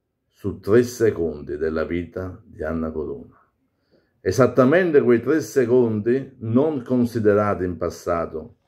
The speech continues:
perché magari non erano chiari, adesso sono chiari.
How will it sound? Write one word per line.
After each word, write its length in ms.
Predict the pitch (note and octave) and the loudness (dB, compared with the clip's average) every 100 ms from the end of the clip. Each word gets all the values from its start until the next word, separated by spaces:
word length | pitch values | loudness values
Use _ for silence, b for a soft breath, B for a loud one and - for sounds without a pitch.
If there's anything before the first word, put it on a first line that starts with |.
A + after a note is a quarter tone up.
| _ _ _ _ - | _ _ _ _ -6
perché 680 | F2 - - G2+ G2 - _ _ _ _ | -6 0 4 4 4 -6 _ _ _ _
magari 720 | - F2 F#2+ G2 F#2+ F2 E2 _ _ | -8 -2 0 2 2 -2 -6 _ _
non 300 | F#2+ G2 F#2+ | -6 -2 0
erano 320 | F#2 F2+ F2 | 0 0 -2
chiari, 440 | E2 D#2+ C#2+ C#2+ D#2+ | -4 -6 -6 -6 -4
adesso 360 | E2 G#2 - | -2 -2 -4
sono 280 | - D#2+ D2+ | -12 -10 -10
chiari. 480 | D2 C#2 - B1+ | -8 -10 -12 -16